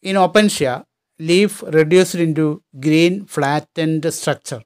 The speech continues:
Three. Kangaroo rat in North American deserts is capable of meeting all water requirements through the protein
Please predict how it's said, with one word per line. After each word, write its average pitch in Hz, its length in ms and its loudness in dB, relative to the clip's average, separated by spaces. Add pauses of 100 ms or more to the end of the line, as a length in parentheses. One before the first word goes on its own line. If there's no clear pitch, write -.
(1300)
Three. 165 300 -2 (760)
Kangaroo 208 640 2
rat 170 500 0
in 151 280 -4
North 156 280 2
American 156 840 0
deserts 147 560 0 (260)
is 165 280 4
capable 170 600 4
of 151 360 2 (220)
meeting 160 640 -2
all 175 400 4 (160)
water 151 440 0
requirements 156 880 0 (220)
through 170 260 0
the 156 180 0
protein 147 640 -6